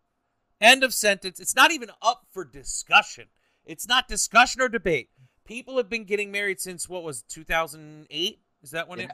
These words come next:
Speaker 2: uh, I think it was a little after eight. It was after
Speaker 1: Was it after
Speaker 2: Obama.
Speaker 1: eight?
Speaker 2: It was during, it was, like, twenty, two thousand nine, two thousand ten.
Speaker 1: What? Yeah,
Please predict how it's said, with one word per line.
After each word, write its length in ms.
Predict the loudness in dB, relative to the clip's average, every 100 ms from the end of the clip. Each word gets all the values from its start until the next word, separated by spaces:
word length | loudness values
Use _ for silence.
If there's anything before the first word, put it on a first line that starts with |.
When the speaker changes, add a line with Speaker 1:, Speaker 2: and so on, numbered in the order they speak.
| -8
Speaker 2:
uh, 40 |
I 1800 | -4 -2 -2 -2 -4 -6 -8 -10 -12 -16 _ _ _ _ _ _ _ _ -16
think 60 |
it 40 | -14
was 100 | -12
a 40 |
little 260 | -12 -8 -8
after 340 | -8 -12 -14
eight. 220 | -16 -18
It 60 | -18
was 120 | -8
after 280 | -4 -4 -6
Speaker 1:
Was 40 | -8
it 20 | -8
after 20 |
Speaker 2:
Obama. 160 | -8
Speaker 1:
eight? 60 | -12
Speaker 2:
It 40 |
was 100 | -16
during, 220 | -10 -8 -8
it 40 |
was, 100 | -12
like, 140 | -16
twenty, 460 | -16 -18 -18 -18 -20 _
two 80 | -12
thousand 200 | -12 -10
nine, 200 | -12 -12
two 100 | -14 -18
thousand 200 | -20 -20
ten. 220 | -20 -20 _ _ _ -10
Speaker 1:
What? 220 | -10 -10
Yeah, 200 | -12 -12